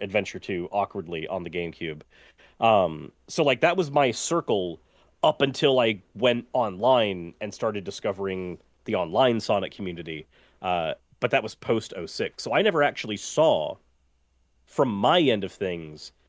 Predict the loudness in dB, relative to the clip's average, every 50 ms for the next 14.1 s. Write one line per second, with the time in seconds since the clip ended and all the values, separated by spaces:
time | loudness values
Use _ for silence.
0 | _ _ _ _ -16 -2 2 4 4 6 6 6 4 2 2 -2 -2 -2 -2 0
1 | 2 4 4 4 4 2 0 -2 -2 -4 -6 -6 -10 -8 -4 -2 -2 -2 -2 -4
2 | -4 -2 -2 0 0 0 0 0 -2 0 0 0 0 0 0 0 0 0 -2 -4
3 | -6 -6 -6 -8 -10 -12 -12 -12 -12 -16 _ _ _ _ _ _ _ _ _ _
4 | _ -2 0 0 0 0 0 -2 -2 -2 0 2 4 4 4 4 2 2 2 2
5 | 2 2 2 2 0 -4 -4 -4 -4 -4 -4 -4 -6 -8 -6 -4 -4 -4 -4 -6
6 | -6 -4 -2 -4 -4 -4 -6 -10 -12 -8 -6 -4 -4 -4 -4 -6 -8 -8 -6 -6
7 | -6 -6 -6 -6 -8 -8 -8 -6 -6 -6 -6 -6 -6 -8 -8 -12 -16 -20 -20 -20
8 | -20 -20 _ _ -2 2 2 2 2 2 0 -4 -6 -10 -14 -16 -20 _ _ _
9 | _ 0 2 2 2 2 2 0 0 -2 -6 -6 -8 -10 -12 -16 -18 _ _ _
10 | _ _ _ _ _ _ _ _ _ _ _ _ _ _ _ _ _ _ _ _
11 | -2 -2 0 2 2 2 4 4 4 4 2 0 0 -2 -4 -6 -4 -2 0 2
12 | 2 2 2 0 0 0 -2 -2 -4 -8 -8 -4 -2 -2 -2 -2 -2 -4 -6 -4
13 | -2 -2 -2 -2 -4 -6 -8 -10 -14 -10 -8 -8 -6 -4 -2 0 0 0 0 -2
14 | -4